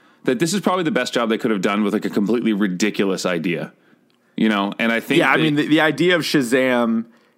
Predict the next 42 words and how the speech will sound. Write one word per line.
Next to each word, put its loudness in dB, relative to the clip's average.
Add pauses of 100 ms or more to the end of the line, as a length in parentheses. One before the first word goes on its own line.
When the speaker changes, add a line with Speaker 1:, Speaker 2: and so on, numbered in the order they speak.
(220)
Speaker 2:
is 0 (120)
pretty 0
crazy. -6 (180)
Speaker 1:
It's -2
crazy, 0
but, 0
like, 0
the 0
way 0
it -2
was 0
presented 0
and 2
the 2
way 0
that -2
the 0
hu-, -2
the, 0
the 0
way 0
they 0
used 0
the 0
humor 0
was 0
the 2
best -4
part 0
of -2
the 0
movie. 0 (340)
Um, -2 (380)
Speaker 2:
Mm-hmm. -2
Speaker 1:
I 0
thought -2
the 0
kid 0
who 2
played 0
Freddie 0
Freeman, 0